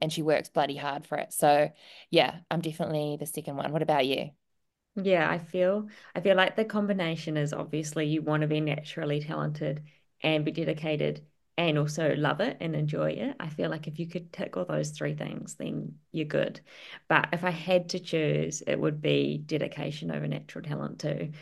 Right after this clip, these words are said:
Speaker 2: But it's funny because I think if you asked me that question, like, ten years ago, I would be a hundred percent natural talent. Like, I wish I was, like, naturally talented. And I,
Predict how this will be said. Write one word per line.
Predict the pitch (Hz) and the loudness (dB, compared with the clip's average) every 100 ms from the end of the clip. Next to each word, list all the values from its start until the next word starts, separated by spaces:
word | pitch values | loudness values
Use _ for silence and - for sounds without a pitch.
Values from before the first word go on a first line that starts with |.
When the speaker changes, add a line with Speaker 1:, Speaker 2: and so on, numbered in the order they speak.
| - - - - | -20 -20 -14 2
Speaker 2:
But | 151 | 2
it's | - | 2
funny | - 160 131 | -2 0 0
because | - 151 151 | -2 -4 0
I | 156 | -2
think | 151 156 | -2 -4
if | 151 | -4
you | 156 127 | -2 0
asked | 143 151 | 0 -4
me | 160 | -4
that | 147 - | -4 -4
question, | 151 151 - 151 139 | -6 -6 -4 -2 -2
like, | 139 - | -6 -8
ten | 156 151 | -4 -2
years | 135 - | -2 -4
ago, | 160 151 | -4 -2
I | 147 - 151 | -4 -4 -4
would | 156 151 _ | -6 -8 _
be | - 143 139 147 - _ _ _ - | -2 0 0 -6 -16 _ _ _ -8
a | |
hundred | 156 160 147 151 | 2 2 4 2
percent | 151 147 135 - | 0 2 0 0
natural | - - 151 | -2 -2 -4
talent. | 147 139 135 127 | -2 -2 -2 -2
Like, | 151 151 | -4 -4
I | 147 | -2
wish | 151 151 151 | -2 -2 -4
I | |
was, | - 151 | -6 -6
like, | 147 - | -6 -6
naturally | 160 151 - 151 | -8 -8 -6 -6
talented. | 151 127 151 | -4 -6 -2
And | 156 | 2
I, | 156 | 2